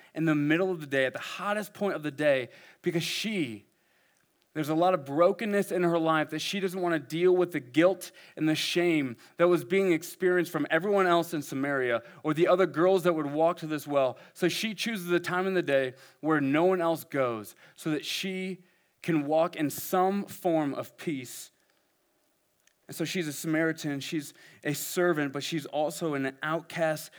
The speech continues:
in her society, and that is the woman that Jesus runs into. And our first point of the night is that we all long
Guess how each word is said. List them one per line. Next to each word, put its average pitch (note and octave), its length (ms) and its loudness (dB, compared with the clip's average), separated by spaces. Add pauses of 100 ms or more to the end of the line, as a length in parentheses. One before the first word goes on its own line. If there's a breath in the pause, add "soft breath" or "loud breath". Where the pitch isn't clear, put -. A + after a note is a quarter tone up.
(180 loud breath)
in D3 100 -4
her D3 140 -4
society, C#3+ 580 -2
and C3+ 180 -2
that D3+ 440 -4 (420 soft breath)
is C#3 140 -4
the C#3+ 100 -4
woman C3+ 560 -2 (680)
that C#3 160 -6
Jesus B2+ 540 -6
runs C3 240 -6
into. A#2 420 -10 (460 soft breath)
And D3 80 0
our D3+ 80 4
first F3 320 0
point E3 160 2
of C#3 60 -2
the C#3 80 -2
night C3+ 220 -2
is C3 100 -8
that C#3 200 -2
we D#3 220 -6
all C#3+ 420 2
long A#2 520 -6